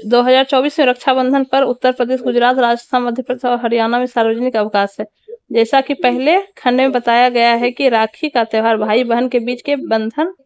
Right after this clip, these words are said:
ज-, का जश्न मनाता है। यह त्योहार देश के कई संस्कृतियों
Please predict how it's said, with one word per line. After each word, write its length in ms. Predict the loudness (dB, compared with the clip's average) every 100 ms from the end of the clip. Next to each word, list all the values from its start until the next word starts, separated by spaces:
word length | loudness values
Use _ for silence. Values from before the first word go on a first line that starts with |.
| -20
ज-, 420 | -18 -14 -10 -8 -4
का 140 | 0 0
जश्न 400 | 2 -2 0 0
मनाता 640 | 2 0 0 0 0 0
है। 360 | 0 -4 -6 -10 _ -4
यह 160 | 0 2
त्योहार 360 | 2 2 2
देश 240 | 4 2 2
के 120 | -2
कई 200 | 0 0
संस्कृतियों 960 | 2 0 0 -4 -6 -4 0 2 2